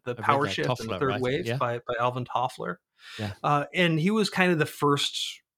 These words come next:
Speaker 1: really great futurist. And, and, and there's a lot of people who kind of say they do this for a living, but Alvin's ability to actually frame up what was going to happen next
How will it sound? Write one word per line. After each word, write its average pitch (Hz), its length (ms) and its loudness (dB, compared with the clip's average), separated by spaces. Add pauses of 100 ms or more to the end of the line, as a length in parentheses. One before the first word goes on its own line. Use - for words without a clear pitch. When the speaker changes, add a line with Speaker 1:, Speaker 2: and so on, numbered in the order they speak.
Speaker 1:
really 151 320 4
great 131 320 0
futurist. 156 520 -4
And, 160 180 -2
and, 165 300 0
and 175 120 0
there's 175 140 4
a 165 80 2
lot - 240 2
of - 80 -4
people 170 300 -4
who 143 160 0
kind - 200 -10
of - 60 -14
say 110 240 -6
they 127 160 -4
do 135 160 -6
this 151 160 -10
for - 160 -8
a 127 60 -4
living, 160 400 -6 (760)
but 151 200 2 (500)
Alvin's 196 800 2 (400)
ability 147 960 -2 (960)
to - 140 -8 (280)
actually 165 600 4
frame 147 420 2
up 131 220 0
what 120 220 -4
was 127 140 -2
going 131 260 -2
to 123 80 -4
happen 113 500 -2
next 110 720 -8